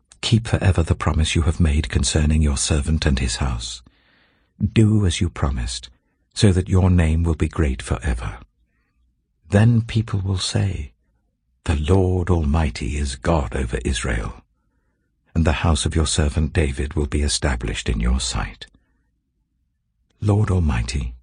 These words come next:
God of Israel, you have revealed this to your servant, saying, "I will build a house for you."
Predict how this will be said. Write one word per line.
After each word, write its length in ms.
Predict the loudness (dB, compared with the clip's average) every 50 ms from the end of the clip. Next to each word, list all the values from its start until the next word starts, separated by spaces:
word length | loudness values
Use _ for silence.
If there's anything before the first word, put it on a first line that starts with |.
| _ _ _ _ _ _ _ _ _ _ _ _ _ _ _ _
God 400 | -2 -2 -2 -2 -2 -4 -6 -8 -4 -2
of 160 | -2 -2 -2
Israel, 540 | -4 -4 -4 -4 -6 -6 -6 -8 -10 -12 -16 _ _ _ _ _ _ _ _ _ _ _ _ _ _ _ _ _ _ _ _ _ _
you 180 | 4 4 4 4 4
have 140 | 2 2 0
revealed 420 | -2 0 0 0 0 0 0 -2
this 260 | -2 -2 -2 -2 -2 0
to 100 | 0 2
your 180 | 2 2 0
servant, 540 | 0 -2 -2 -2 -2 -2 -2 -4 -4 -4 -4
saying, 600 | -4 -2 -2 0 0 0 0 -2 -2 -4 -6 -8 -10 -16 _ _ _ _ _ _ _ _ _ _ _ _ _
"I 260 | 2 4 4 4 4 2 0 -4 -4
will 200 | -2 -2 -2 -2
build 320 | -2 -2 -2 -2 -2 -2
a 180 | -2 -2 -2 -2
house 300 | 0 0 0 0 -4 -6
for 140 | -6 -4 -6
you." 360 | -4 -4 -6 -8 -8 -10 -14